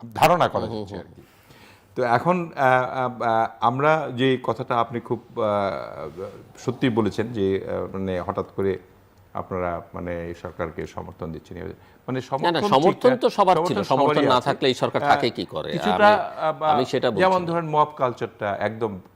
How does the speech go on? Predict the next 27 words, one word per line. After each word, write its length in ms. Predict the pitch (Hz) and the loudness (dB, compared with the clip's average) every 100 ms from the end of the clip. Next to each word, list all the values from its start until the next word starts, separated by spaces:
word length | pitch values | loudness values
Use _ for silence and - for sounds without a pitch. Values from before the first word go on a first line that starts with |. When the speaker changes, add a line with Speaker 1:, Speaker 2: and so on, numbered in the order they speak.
| - | -8
Speaker 1:
খুব 300 | 160 117 101 | -6 -6 -4
বেশি 240 | - 127 139 | -2 0 -2
হয়েছে, 180 | 127 | -2
দুই 180 | 113 131 | -2 0
এক 140 | 135 123 | -2 -4
মাস 160 | 123 | -8
থেকে 160 | 143 135 | -8 -10
একটু 520 | - 180 - - 214 - | -4 -6 -6 -6 -6 0
কম 240 | 151 117 | 2 2
কিন্তু 260 | 90 82 104 | 0 -2 2
আগের 160 | 110 104 | 2 2
চেয়ে 200 | 107 - | -6 0
কমে 200 | 131 92 | 2 2
এসছে। 340 | - - - - _ _ - 95 90 - - | -6 -16 -20 -20 _ _ -20 -20 -20 -6 4
তারপরে 360 | 135 139 151 | 4 6 4
বিচার 420 | 135 160 165 165 | 4 0 2 2
কার্যক্রম 560 | - 147 127 123 127 117 | 2 0 0 -2 0 0
যেটা, 420 | 104 107 104 104 - | -2 -2 -2 -2 -10
সেটার, 520 | 117 131 127 117 113 101 | -8 -4 0 2 2 -4
আ, 320 | 104 104 104 95 - 104 | -4 -2 -2 -4 -10 -10
একটু, 400 | 95 113 101 98 - - - - | -6 -6 -6 -8 -16 -20 -18 -8
আ, 260 | 95 95 90 | -4 -4 -6
দেখা 260 | 101 95 98 | -6 -4 -4
গেল 180 | 92 90 | -4 -4
যে 100 | 92 | -4
গত 140 | 95 | -4
সপ্তাহে 560 | - 98 - 95 90 | -4 -6 -6 -4 -4